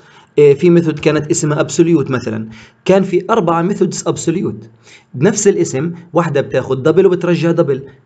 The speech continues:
تانية فلوت وبترجع فلوت، التالتة انتجر،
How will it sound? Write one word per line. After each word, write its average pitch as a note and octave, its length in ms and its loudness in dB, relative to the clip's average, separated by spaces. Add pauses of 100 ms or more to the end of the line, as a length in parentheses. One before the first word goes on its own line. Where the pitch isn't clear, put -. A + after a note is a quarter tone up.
(140)
تانية D3+ 280 2
فلوت C#3 340 2
وبترجع E3+ 520 0
فلوت، A#2+ 280 -4
التالتة C#3+ 420 -2
انتجر، F#3+ 380 0